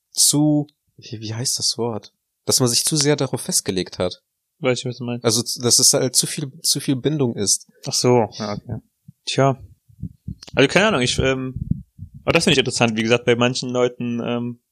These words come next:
Speaker 2: dass sie jetzt schon, also ich, ich finde, ich glaub, ich schon, dass ich, dass es für mich noch zu früh wäre für,
Speaker 1: Mhm.
Speaker 2: ähm, für Ehe und Hausbau jetzt.
Speaker 1: Mhm.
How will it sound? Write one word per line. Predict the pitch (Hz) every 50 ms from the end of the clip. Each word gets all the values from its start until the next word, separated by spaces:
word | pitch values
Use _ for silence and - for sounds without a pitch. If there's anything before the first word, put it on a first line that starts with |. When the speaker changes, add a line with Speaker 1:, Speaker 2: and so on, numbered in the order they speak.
| _ _ _ _ _
Speaker 2:
dass | - 131 -
sie | -
jetzt | 135 135 -
schon, | - 135 131 131 131 _ _ _ _ _ _ _ _
also | - 131 135
ich, | 135 - 294
ich | 160 -
finde, | - 180 175 - -
ich | - - -
glaub, | - - 147 143 -
ich | - 131 -
schon, | - 156 151 139 127 113 80 - - - -
dass | 123 123 -
ich, | 127 127 -
dass | - 127 127
es | 127
für | - -
mich | 131 135 131
noch | 135 127 127
zu | - -
früh | 127 - - - 135 123 113
wäre | 107 104 104 104 107 113 - _ _ _ _ _ _
für, | _ - - - 117 117 113 113 113 117 127 - _ _ _ _ _ _ -
Speaker 1:
Mhm. | 127
Speaker 2:
ähm, | 113 110 110 110 110 110 _ _ _ _
für | - - -
Ehe | - 127 123
und | 123 117 -
Hausbau | 123 117 117 - - 107 104 107
jetzt. | 110 113 113 113 - - - - _ _ _ _ _ _ _
Speaker 1:
Mhm. | - 120 113 127 135